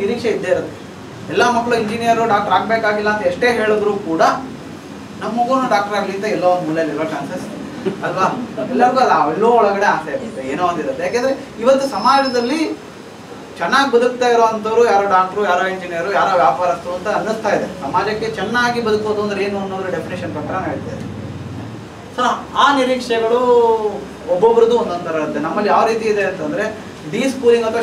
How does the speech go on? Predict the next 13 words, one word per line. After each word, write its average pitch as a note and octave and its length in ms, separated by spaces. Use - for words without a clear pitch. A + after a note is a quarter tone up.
ಶಾಲೆನೇ A#3+ 380
ಬೇಡ A3 120
ಅನ್ನೋಂಥ G#3+ 320
ಮಕ್ಕಳು G#3+ 280
ಕೂಡ A3 80
ನಮ್ಮ F#3+ 200
ಶಾಲೆಗೆ G3+ 260
ಬಂದಿದ್ದಾರೆ. F#3 300
ಯಾಕೆಂದ್ರೆ F#3+ 320
ನಮ್ಮ G3 180
ಶಾಲೆನಲ್ಲಿ G#3+ 400
ಶಾಲೆ A#3 260
ಎಲ್ಲದ B3+ 240